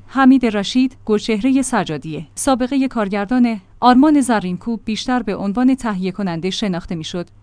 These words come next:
که در کارنامه‌اش تهیهٔ سری مجموعهٔ ستایش و سریال‌های ماه و پلنگ، مرگ تدریجی یک رویا دیده می‌شود و این فیلم نخستین تجربهٔ کارگردانی اوست.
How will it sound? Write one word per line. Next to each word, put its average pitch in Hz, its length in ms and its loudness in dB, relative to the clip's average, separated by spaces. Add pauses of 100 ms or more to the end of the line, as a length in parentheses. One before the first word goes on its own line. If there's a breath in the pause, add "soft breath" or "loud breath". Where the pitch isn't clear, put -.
که 220 100 -4
در 185 140 -2
کارنامه‌اش 165 760 -6
تهیهٔ 233 440 -2
سری 247 360 0
مجموعهٔ 208 640 -2
ستایش 190 680 -4
و 185 120 -2
سریال‌های 190 760 -2
ماه 185 340 -4
و 196 80 -2
پلنگ، 180 460 -6 (240)
مرگ 269 440 4
تدریجی 226 520 -2
یک 247 340 0
رویا 190 380 -4
دیده 185 300 -6
می‌شود 165 580 -6
و 196 40 0
این 254 220 2
فیلم 240 340 2
نخستین 214 480 0
تجربهٔ 202 560 -4
کارگردانی 190 800 -4
اوست. 170 460 -10